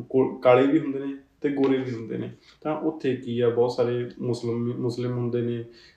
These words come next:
ਜਾਂ ਫਿਰ ਕ੍ਰਿਸਚੀਅਨ ਵੀ ਹੈਗੇ ਨੇ, ਉਹਨਾਂ ਦਾ ਆਪਸ ਦੇ ਵਿੱਚ ਰੌਲਾ। ਕੋਈ ਗੈਂਗ ਕਾਲਿਆਂ ਦਾ, ਕੋਈ ਗੋਰਿਆਂ ਦਾ, ਕੋਈ ਅਲੱਗ ਧਰਮ ਵਾਲਿਆਂ ਦਾ,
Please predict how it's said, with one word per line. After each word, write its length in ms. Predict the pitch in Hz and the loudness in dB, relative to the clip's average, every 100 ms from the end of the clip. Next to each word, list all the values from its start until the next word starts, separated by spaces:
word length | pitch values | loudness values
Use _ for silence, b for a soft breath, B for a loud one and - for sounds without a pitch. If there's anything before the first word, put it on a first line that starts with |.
| - | 0
ਜਾਂ 160 | 127 120 | 2 2
ਫਿਰ 380 | 120 120 117 110 | 2 4 2 0
ਕ੍ਰਿਸਚੀਅਨ 400 | 120 - 131 131 | -4 -2 -2 -2
ਵੀ 160 | 123 | -2
ਹੈਗੇ 200 | 120 127 | -2 -2
ਨੇ, 260 | 131 123 - - _ _ 143 | -2 -2 -6 -14 _ _ 0
ਉਹਨਾਂ 260 | 165 180 | 2 2
ਦਾ 220 | 143 135 - | 2 -2 0
ਆਪਸ 300 | 123 - 117 | -2 0 -2
ਦੇ 80 | 117 | -2
ਵਿੱਚ 200 | 113 - | -4 -4
ਰੌਲਾ। 320 | 113 98 - - b b _ 135 | -4 -4 -10 -16 b b _ 2
ਕੋਈ 160 | 131 | 2
ਗੈਂਗ 260 | 123 120 120 | 4 2 0
ਕਾਲਿਆਂ 400 | 120 113 113 110 | 0 2 0 -2
ਦਾ, 240 | - - _ | -10 -16 _
ਕੋਈ 180 | 120 117 | -2 0
ਗੋਰਿਆਂ 380 | 120 117 113 110 | 2 2 0 -2
ਦਾ, 220 | 110 110 B B - | -6 -10 B B 0
ਕੋਈ 160 | 127 | 4
ਅਲੱਗ 320 | 123 120 135 139 | 4 4 0 0
ਧਰਮ 220 | 135 113 | 0 2
ਵਾਲਿਆਂ 280 | 113 113 110 | 2 2 0
ਦਾ, 280 | 107 107 | -4 -6